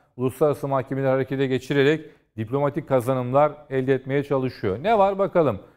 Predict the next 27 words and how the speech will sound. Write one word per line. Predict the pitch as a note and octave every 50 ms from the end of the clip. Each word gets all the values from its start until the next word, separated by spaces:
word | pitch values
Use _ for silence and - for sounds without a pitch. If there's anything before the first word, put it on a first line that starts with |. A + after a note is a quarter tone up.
| _ _ _
Uluslararası | - D3 E3+ E3+ - - A#3 A3+ G#3+ F#3+ - - G#3
Adalet | F#3 F3 D#3+ E3+ E3+ E3+ F#3 F3+ D3+ D#3+
Divanı, | E3+ E3 D3+ D#3+ D#3+ D3+ D3 C3+ G#2 E2+ - - - _ _
Ukrayna | C3+ C3 - F#3+ F#3+ F#3+ F#3 F3 F3+ F#3+ F#3+ F#3 - - _ _ _
yirmi | A#2 A#2 B2+ C3+ D3 D#3
yedi | E3 E3+ F3
Şubat | - - E3 D3+ D3 C#3 C3+
iki | B2+ - D3 C#3+
bin | C#3+
yirmi | C#3 C#3+ C#3 C#3 C#3
ikide | C3+ C3+ C#3+ C3+ C#3 D#3 - - - - _ _ _ _ -
Birleşmiş | A#2+ A#2+ C3+ C3 - E3 D#3 C3+ -
Milletler'e | D3 C#3+ C#3+ C#3 C#3+ C#3+ C3+ C3+ B2 A#2
bağlı | B2+ C3 C3 B2 B2+ B2 C3+ C#3+ D3+ D3+ D3 - - _ _ _
yay-, | - G2 A2 B2 C3+ C#3+ C#3 A#2
yargı | A2 A#2+ B2+ C3 C3 C3+ D3 D#3+
organı | D3+ C#3+ B2+ B2 B2+ B2 C3+ D3
uada'ya | D3 - D3+ C#3+ D3+ D3+ D#3 D3+ D3+ C#3 C#3+ D3 C#3+ C#3 C3 A2 F#2+
yani, | G2+ B2+ C#3 B2 A#2 B2 C3+ C#3+ - - - _ _ _ _ _
e, | A#2 A2 A#2
Uluslararası | C3+ B2+ B2+ C3 B2 - D#3 D3+ C#3+ C3 - C#3+
Adalet | C3 B2+ C3 C3+ C3+ B2+ B2
Divanı'na | B2+ B2 B2 B2 A#2 A2+ A2+ A2 A2
başvurarak | A#2+ C3+ C3+ A#2 - C#3+ C3 B2+ C#3 D3+ D3+ - - - _ _ _
savaşın | - - C#3+ C#3+ D3 D#3 D#3 - F3+ F3+ E3+ D3+
durdurulmasına | D3 D3+ D3 C#3 D3+ D3+ D3+ D3 D3 C#3+ C#3+ C3 - - C#3+ D3 D#3 D#3 C#3
hükmetmesini | D#3 D#3+ - - C#3+ C3+ - C3+ B2+ A#2 - - B2+ C3+ D3 D#3